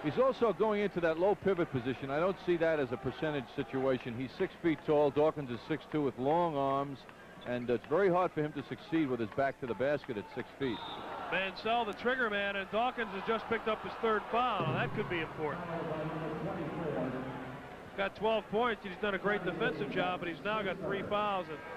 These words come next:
Speaker 2: you're gonna see him come out of the ball game. Emma's gonna come in with three minutes left in the half. You don't wanna take a risk.
Speaker 1: No, that's very key. I, that's very key. You, you don't want him with three in the first half at all, because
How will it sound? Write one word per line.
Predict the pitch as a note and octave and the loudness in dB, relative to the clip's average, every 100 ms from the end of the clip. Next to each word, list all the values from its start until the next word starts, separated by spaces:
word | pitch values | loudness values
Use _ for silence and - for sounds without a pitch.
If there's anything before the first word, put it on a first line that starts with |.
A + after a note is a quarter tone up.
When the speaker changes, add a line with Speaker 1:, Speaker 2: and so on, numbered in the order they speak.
| - - - - | -10 -12 -10 -6
Speaker 2:
you're | F3+ | -2
gonna | F#3 G#3 | 0 0
see | G3+ | 2
him | F#3+ G3 | 2 0
come | G3 | 0
out | G3 F#3 | 0 0
of | |
the | E3+ | 0
ball | F#3 G#3 F3+ | 2 2 2
game. | D3 D3+ - - | 0 -2 -4 -2
Emma's | F#3+ F#3+ E3 | 0 0 0
gonna | D#3+ D3 | -2 -4
come | C#3 F3 | -2 -2
in | F3+ F3 C3 - - - - - - - - - - | 0 -2 -4 -10 -16 -14 -14 -16 -16 -18 -18 -16 -6
with | C#3+ - | -4 -2
three | F3 G3 | 0 2
minutes | F#3+ E3+ E3+ | 0 -2 0
left | F#3+ F#3+ E3+ | 0 0 -2
in | |
the | D3+ | -2
half. | E3+ G3+ E3+ D3+ | 0 0 -2 -4
You | D#3+ | -4
don't | F3 | -2
wanna | E3+ | -2
take | D#3 F3+ | -2 -2
a | D#3+ | 0
risk. | F3 F3+ - - - G#2 | 0 -2 -6 -12 -10 -2
Speaker 1:
No, | A#2+ | 2
that's | B2 D3+ - | 4 2 2
very | D3+ G3 F3+ - | 2 4 2 0
key. | D3 A#2+ A#2 | 2 2 2
I, | D#3+ - - - - - - - - - - - - - - | -2 -4 -8 -10 -12 -12 -12 -12 -12 -10 -10 -10 -10 -10 -4
that's | F3 - - | -2 -2 2
very | E3 A#3 G#3+ - | 4 6 4 2
key. | F#3 E3+ | 2 2
You, | B2 B2 - | 2 -2 -4
you | C3+ | 0
don't | D3 G#3 | 2 4
want | G3 F3+ | 4 4
him | F#3+ | 2
with | F3+ D3+ - | 2 0 4
three | F#3+ F#3 | 6 6
in | E3 | 4
the | |
first | - F3+ D#3 | 2 2 2
half | - F3 D3+ | 4 4 4
at | C3+ | 4
all, | D3+ A3+ E3+ | 4 4 4
because | C#3 C3+ | 2 -2